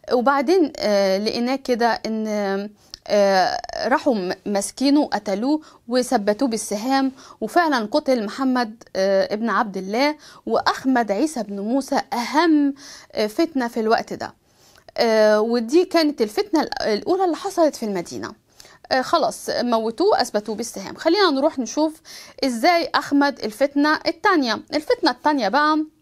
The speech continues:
في نفس المرجع، سير أعلام النبلاء، الطبقة الرابعة، محمد ابن عبد الله، وده، آه، أخوه بقى إبراهيم ابن عبد الله، وده كان هو أخوه.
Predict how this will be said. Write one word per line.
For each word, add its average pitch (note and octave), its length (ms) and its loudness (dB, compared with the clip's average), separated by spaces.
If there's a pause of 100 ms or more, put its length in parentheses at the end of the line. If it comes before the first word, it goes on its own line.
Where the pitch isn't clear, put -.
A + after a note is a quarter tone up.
(580)
في D#4 280 2
نفس C4 280 -2
المرجع، A3+ 400 -2
سير C4 260 2
أعلام A3 260 0
النبلاء، A3 360 2
الطبقة G#3+ 420 -2
الرابعة، F#3+ 400 2
محمد A#3 420 -2
ابن F#3 160 -6
عبد F3+ 240 -6
الله، A#3+ 280 0 (400)
وده، G4 400 4 (120)
آه، A3 360 2
أخوه D4 300 2
بقى - 320 2
إبراهيم B3+ 520 0 (400)
ابن A#3 260 0
عبد G#3+ 280 0
الله، F#3 280 -4
وده G#4+ 260 0
كان G#4 200 4
هو D#4+ 220 4
أخوه. - 400 -8